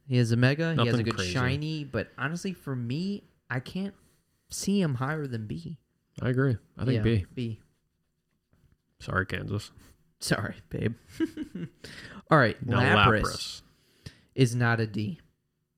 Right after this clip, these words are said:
Speaker 2: Fuck no. What are you,
Speaker 1: Is
Speaker 2: crazy?
Speaker 1: I'm just, I'm just saying it's not a D, but I don't know if Lapras is a B.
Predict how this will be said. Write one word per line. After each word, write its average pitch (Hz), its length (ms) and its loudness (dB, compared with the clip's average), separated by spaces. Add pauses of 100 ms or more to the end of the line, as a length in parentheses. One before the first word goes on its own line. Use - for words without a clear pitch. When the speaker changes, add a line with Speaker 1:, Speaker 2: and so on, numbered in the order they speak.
(200)
Speaker 2:
Fuck - 320 0
no. 85 260 -6
What 220 140 2
are - 40 4
you, 147 60 2
Speaker 1:
Is - 40 -4
Speaker 2:
crazy? 147 580 6 (100)
Speaker 1:
I'm 82 300 -4
just, 131 300 -4 (180)
I'm 202 160 -8
just 135 200 -2
saying 143 300 0
it's - 220 -6
not 117 400 0
a 170 40 0
D, 151 500 -2 (400)
but - 120 -4
I 113 100 0
don't 143 140 -2
know 143 160 0
if 135 100 -4
Lapras 131 520 -4 (100)
is 120 200 -2
a 120 60 0
B. 123 420 -4